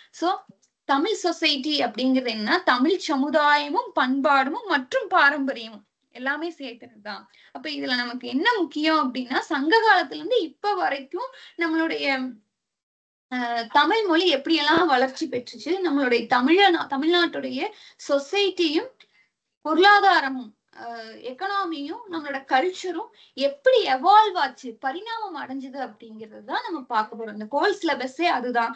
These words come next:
அப்படி சங்க காலத்துல இருந்து இப்ப வரைக்கும் யாரெல்லாம் ஆட்சிக்கு வந்தாங்க, அவங்க எப்படி எல்லாம் கான்ட்ரிபியூட் பண்ணாங்க அப்படிங்கிறதும், அதுக்கு லிட்ரேச்சர்ல எப்படி கான்ட்ரிபியூட்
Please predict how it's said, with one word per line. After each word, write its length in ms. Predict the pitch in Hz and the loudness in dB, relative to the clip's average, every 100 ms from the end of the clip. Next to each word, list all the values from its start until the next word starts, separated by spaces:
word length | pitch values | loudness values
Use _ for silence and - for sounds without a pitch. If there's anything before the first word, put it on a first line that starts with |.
| - - | -12 -10
அப்படி 300 | - 330 320 311 | -4 -2 0 -2
சங்க 260 | 294 320 | 0 4
காலத்துல 280 | 392 370 370 | 6 4 4
இருந்து 200 | 359 427 | 0 -2
இப்ப 180 | 359 - | -4 -2
வரைக்கும் 300 | 311 370 381 | 0 2 4
யாரெல்லாம் 400 | 277 294 320 330 | 4 4 4 4
ஆட்சிக்கு 320 | 277 302 262 | 2 -2 -6
வந்தாங்க, 580 | 269 254 254 240 254 - | -4 -2 -2 -2 -6 -4
அவங்க 280 | 277 285 262 | -4 -2 -2
எப்படி 180 | 254 311 | -4 -2
எல்லாம் 220 | 302 320 | 0 2
கான்ட்ரிபியூட் 540 | 262 262 277 277 269 - | 2 2 -2 -4 -8 -8
பண்ணாங்க 520 | 226 233 233 226 214 214 214 - - | -10 -8 -10 -8 -6 -6 -8 -10 -2
அப்படிங்கிறதும், 720 | 240 247 262 226 208 226 330 | -2 0 -4 -4 -6 -6 0
அதுக்கு 440 | 247 247 427 427 349 | 2 4 4 2 2
லிட்ரேச்சர்ல 720 | 277 320 - 466 440 415 359 | 0 0 4 4 4 2 2
எப்படி 200 | 254 320 | 0 0
கான்ட்ரிபியூட் 580 | 311 269 262 262 247 247 | 0 2 2 0 -4 -8